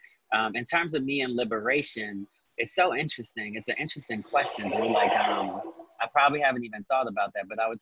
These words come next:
say that the biggest thing that I think about in terms of my own life is just what it means to be free and how do I demonstrate that freedom to other people. Um, I recognize that because I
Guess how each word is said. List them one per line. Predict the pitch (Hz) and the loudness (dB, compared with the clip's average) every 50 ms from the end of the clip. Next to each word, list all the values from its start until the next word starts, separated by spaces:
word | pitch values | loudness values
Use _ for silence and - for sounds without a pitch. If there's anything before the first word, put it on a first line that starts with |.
| _ | _
say | - 123 123 | -6 -6 -6
that | 120 110 104 | -6 -8 -8
the | - 107 | -10 -10
biggest | 98 104 143 165 160 120 - - - | -8 -6 -6 -4 -4 -6 -6 -6 -8
thing | - 131 117 | -8 -8 -6
that | 113 107 | -4 -2
I | 110 107 | 0 -2
think | 110 - 113 104 | -2 -2 -4 -6
about | 117 101 107 92 | 0 2 2 2
in | 101 110 | 2 0
terms | - - 107 101 | -6 -12 -12 -12
of | 101 92 | -8 -6
my | 98 92 - - | -6 -6 -4 -4
own | 120 135 139 131 110 | -4 -4 -4 -2 0
life | 104 92 87 87 90 - _ _ _ _ _ _ _ - | 2 2 2 0 -2 -10 _ _ _ _ _ _ _ -8
is | 107 104 101 | -8 -4 -2
just | 117 113 - - | -2 -4 -2 -2
what | 117 120 120 | 0 2 2
it | 117 110 | 2 0
means | 113 113 113 113 110 104 - | 0 -2 -2 -4 -4 -6 -8
to | - 98 | -8 -4
be | 98 107 101 101 - - | -2 -2 -2 -2 -2 -2
free | 120 120 135 165 - 185 180 - - - - _ _ - | 0 0 0 0 -2 -6 -8 -10 -18 -20 -20 _ _ -2
and | 110 113 117 | -2 2 4
how | 127 123 120 | 4 4 4
do | 120 120 | 6 6
I | 117 110 107 | 4 4 4
demonstrate | 101 98 - 127 131 131 131 131 - - - 127 113 110 104 - | 4 0 -2 -2 -2 -2 -2 -4 -6 -4 0 0 0 0 0 2
that | 110 104 101 - - _ | 2 2 2 2 -2 _
freedom | - 131 127 123 110 104 98 95 90 - | -2 -2 0 0 -2 -4 -8 -10 -10 -10
to | - - - | -6 -4 -4
other | 113 104 92 98 85 - | -4 -4 -4 -8 -12 -10
people. | - 131 113 - - 95 85 73 - _ _ _ _ _ _ _ _ _ | -8 -8 -8 -8 -8 -10 -10 -10 -12 _ _ _ _ _ _ _ _ _
Um, | - 101 104 104 | 0 2 4 6
I | 107 107 | 6 6
recognize | 104 113 131 135 - 131 120 120 120 113 113 110 110 104 | 6 6 4 4 4 0 -4 0 0 2 2 2 2 0
that | - 110 104 - | 0 -2 -2 -4
because | 104 - - 117 110 104 107 | -6 -8 -6 -6 -4 0 2
I | 110 104 104 104 101 98 101 | 2 4 4 4 4 2 0